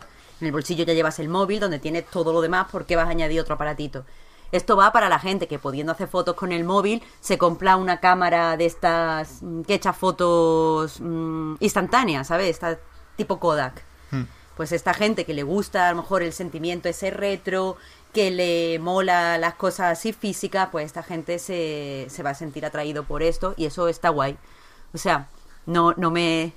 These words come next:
Speaker 1: disgusta que exista, yo que me, que soy tan fan de la, de las consolas pot-, portátiles, aunque desde luego no es a lo que me vaya a comprar dado el precio. Sí que, sí que creo que,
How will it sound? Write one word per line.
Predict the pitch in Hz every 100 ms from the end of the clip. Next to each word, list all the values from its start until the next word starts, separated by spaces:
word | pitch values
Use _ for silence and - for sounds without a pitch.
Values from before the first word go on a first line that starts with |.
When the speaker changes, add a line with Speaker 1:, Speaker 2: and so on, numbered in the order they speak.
| -
Speaker 1:
disgusta | 175 160 220 202 196
que | 170
exista, | - 196 - 165
yo | 165
que | 170
me, | 160 160 156 147
que | 143
soy | 190
tan | 180 180
fan | - 185 165
de | 160
la, | 156 156 151 151 151 147 - - - - -
de | 175
las | 175 170
consolas | 175 165 165 -
pot-, | 170 - -
portátiles, | 180 165 156 147 135 131
aunque | 180 160
desde | 160 156
luego | 151 160 190
no | 185 190
es | 202
a | 202
lo | 190
que | 185
me |
vaya | 185 180
a |
comprar | 180 165 165 165 165
dado | 170 175 165 165 165 160
el | 170
precio. | 160 - 208 208 - 185 240 - - - -
Sí | - 208
que, | - 214 208 -
sí | 214
que | 220
creo | 220 226 240
que, | 214 175 165 160 156